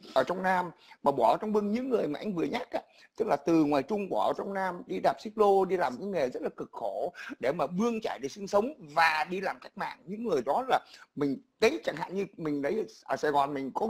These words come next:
chuyện ông Nguyễn Văn Trỗi á. Ông Nguyễn Văn Trỗi thì, anh, anh Nguyễn Văn Trỗi thì cũng đại khái là ở trong cái trường hợp đó đây. Ở ngoài Trung đi vô trong này, đi bươn chải, đi học nghề, rồi đi làm, rồi đi làm cách mạng. Họ đi làm cách mạng anh, họ đâu có, đâu có gì đâu anh. Đầu tiên là họ phải làm có cái việc làm để họ nuôi thân của họ,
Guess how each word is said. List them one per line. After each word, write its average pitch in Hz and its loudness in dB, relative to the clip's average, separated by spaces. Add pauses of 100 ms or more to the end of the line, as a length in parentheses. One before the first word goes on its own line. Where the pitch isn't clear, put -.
chuyện - 2
ông 175 -4
Nguyễn 190 -4
Văn 240 -6
Trỗi - 2
á. - -4 (160)
Ông 247 4
Nguyễn 285 2
Văn 277 4
Trỗi 247 6
thì, - -10
anh, 233 -6
anh 247 -2
Nguyễn 262 -6
Văn 269 -8
Trỗi 247 4
thì 220 0
cũng 226 -8
đại - -4
khái - -8
là - -6
ở - -6
trong 214 -6
cái 247 -10
trường 185 -2
hợp 175 -2
đó 202 2
đây. 226 -4 (440)
Ở 123 0
ngoài 175 -2
Trung 208 -4
đi 208 -4
vô 202 2
trong 202 -4
này, 143 -8 (480)
đi 202 -4
bươn 202 4
chải, 104 -4
đi 180 -2
học 151 -4
nghề, 139 0
rồi 127 -4
đi 160 -4
làm, 143 -4 (240)
rồi 127 2
đi 139 -2
làm 135 -4
cách - -16
mạng. - -8 (420)
Họ 143 6
đi 180 4
làm 190 4
cách 220 -6
mạng 170 -2
anh, 180 -6
họ 165 -8
đâu 202 -2
có, - -6 (120)
đâu 196 2
có 254 -2
gì 254 -2
đâu 160 4
anh. 185 -2 (500)
Đầu 160 4
tiên 208 6
là 185 0
họ 139 -2
phải 151 0
làm 143 0
có - -2
cái 220 -2
việc 170 -2
làm 147 2
để 143 -4
họ 151 -4
nuôi 208 -2
thân 208 -4
của 175 -2
họ, - -2